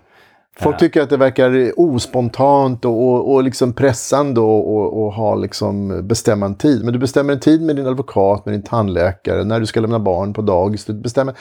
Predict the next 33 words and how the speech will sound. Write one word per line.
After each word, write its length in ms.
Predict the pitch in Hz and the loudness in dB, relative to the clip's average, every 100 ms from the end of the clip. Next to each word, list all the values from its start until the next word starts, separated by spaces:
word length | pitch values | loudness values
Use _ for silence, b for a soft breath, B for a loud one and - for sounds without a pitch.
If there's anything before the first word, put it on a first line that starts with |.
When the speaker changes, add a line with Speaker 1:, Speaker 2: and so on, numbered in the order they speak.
| B | B
Speaker 1:
det 60 | 135 | -2
är 40 | |
tider, 340 | 123 165 110 123 | 0 2 2 2
hela 260 | 170 151 | 2 2
ditt 200 | 143 147 | 0 -2
liv 240 | 135 185 131 | 0 0 -2
styrs 340 | - 80 87 | -8 -10 -6
av 120 | 73 | -6
Speaker 2:
Mm. 120 | 98 101 b _ - | -8 -16 b _ 0
Speaker 1:
tider. 380 | 107 85 80 b b b - | 0 0 -4 b b b -6
Varför 380 | 107 147 - 156 | 0 0 2 2
inte 200 | 127 135 | 2 0
också, 420 | 113 - 123 - _ _ 123 | 0 2 2 0 _ _ -2
man 140 | 131 | 2
måste 320 | 156 - - | 2 0 0
inte 200 | 175 160 | 0 0
säga: 220 | 123 131 113 | 0 2 2
"Vi 100 | 117 | -2
ska 140 | - | -6
knulla 360 | - 127 110 170 | -6 -4 -2 -6
ikväll." 320 | - - - | -6 -12 -12
Man 160 | - 113 | -12 -6
kan 120 | 123 | -6
säga: 380 | 120 127 113 110 b b b b b - | -2 0 2 0 b b b b b -2
"Ikväll 560 | 123 - 165 160 147 - | 0 2 2 2 0 -4
har 300 | 110 123 120 | -4 0 0
vi 140 | 113 | 0
en 100 | 107 | -2
kväll 260 | 104 113 101 | -4 -4 -4
bara 260 | 113 113 95 | -2 -2 -2
för 180 | 98 127 | -6 -8
oss." 460 | - - - - - _ 98 | -10 -12 -14 -14 -20 _ -18
Speaker 2:
Mm. 200 | 90 | -16